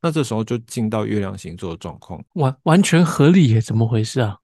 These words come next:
Speaker 1: 那我觉得月亮星座另外一个是，它跟肉体比较有关嘛，所以我觉得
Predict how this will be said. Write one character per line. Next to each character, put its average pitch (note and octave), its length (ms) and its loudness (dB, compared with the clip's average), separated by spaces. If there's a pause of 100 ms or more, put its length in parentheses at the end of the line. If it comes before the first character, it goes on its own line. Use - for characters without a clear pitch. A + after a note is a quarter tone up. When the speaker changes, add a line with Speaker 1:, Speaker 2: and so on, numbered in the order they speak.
Speaker 1:
那 G#3 140 0
我 A2+ 160 0
觉 A#2 100 -4
得 B2 80 0
月 E3+ 200 0
亮 E3 160 -4
星 C#3+ 260 -10
座 C3+ 220 -4
另 C#3+ 200 -8
外 C3+ 200 -6
一 A#2+ 40 -8
个 G#2+ 200 -8
是， A2 560 -6 (200)
它 D#3 340 0
跟 D#3 300 -4
肉 D#3+ 240 -2
体 F#2 240 -12
比 E2+ 120 -16
较 G#2+ 180 -6
有 F2 140 -6
关 F2 260 -10
嘛， F2 260 -12
所 C3 160 -6
以 B2+ 40 0
我 A2 120 -2
觉 G2 220 -6
得 F#2 320 -10